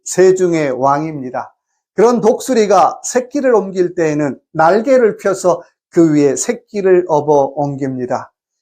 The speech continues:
그렇듯이 하나님께서 그렇게 이스라엘 민족을 지키고 보호하셨다라고 하는 것입니다. 한마디로 이스라엘은 하나님께서 업어 키운 자식이라고 하는 것입니다.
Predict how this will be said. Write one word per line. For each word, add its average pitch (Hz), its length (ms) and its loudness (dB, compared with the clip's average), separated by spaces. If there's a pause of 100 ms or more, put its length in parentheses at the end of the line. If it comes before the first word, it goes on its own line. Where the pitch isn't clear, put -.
(120)
그렇듯이 220 440 0
하나님께서 214 880 0 (240)
그렇게 254 500 0
이스라엘 233 440 0
민족을 190 600 0 (200)
지키고 190 680 0 (220)
보호하셨다라고 170 960 2
하는 143 220 -4
것입니다. 131 680 -8 (300)
한마디로 233 560 2
이스라엘은 190 840 0 (240)
하나님께서 220 880 -2
업어 165 380 2
키운 208 360 -6 (260)
자식이라고 196 680 -2
하는 160 220 -4
것입니다. 131 680 -6